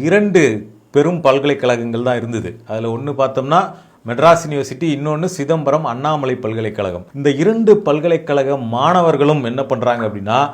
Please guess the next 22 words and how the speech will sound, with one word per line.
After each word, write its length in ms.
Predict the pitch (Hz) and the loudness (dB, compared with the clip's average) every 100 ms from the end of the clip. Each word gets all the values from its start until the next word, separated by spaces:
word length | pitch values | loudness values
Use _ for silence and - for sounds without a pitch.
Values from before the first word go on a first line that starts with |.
| - | -2
ஜனவரி 500 | 135 156 226 226 190 | 2 4 6 6 6
இருபத்தாறுக்கு 920 | 165 185 196 185 165 156 147 180 147 | 6 4 4 6 6 6 4 0 2
ஒரு 200 | 147 160 | 2 2
நாள் 240 | 160 170 | 4 4
முன்பு, 380 | 151 135 143 135 | 2 -2 2 2
அன்-, 120 | 117 | 2
அன்றைக்கு 320 | 123 135 139 127 | -2 -2 -2 0
விடுமுறை 360 | 151 175 175 | 0 2 2
நாள் 200 | 151 147 | 4 4
அப்படிங்கிறதுனால 680 | 143 131 127 123 117 113 135 | 4 0 0 0 0 2 2
ஜனவரி 420 | 143 139 170 185 | 2 0 2 2
இருபத்தாறுக்கு 800 | 151 147 165 165 147 135 131 139 | 2 0 0 4 6 6 2 -4
ஒரு 160 | 127 143 | -2 0
நாள் 240 | 160 170 | 4 4
முன்பாக 540 | 151 131 139 143 127 156 | 2 -6 0 2 4 2
ஜனவரி 540 | 131 135 160 151 123 | 0 2 2 0 -2
இருபத்தைந்தாம் 760 | 147 196 208 151 139 127 117 107 | 0 2 4 2 4 2 2 2
தேதி 480 | 107 107 147 160 - | -4 -2 -2 -2 6
பெரிய 380 | 180 226 254 220 | 6 8 6 6
அளவிலான 440 | 175 156 143 160 | 6 4 4 4
போராட்டத்துல 760 | 165 147 160 160 139 110 139 143 | 2 4 8 8 6 0 0 2
ஈடுபடுறாங்க. 640 | 139 135 117 107 95 85 | 2 0 0 0 -4 -10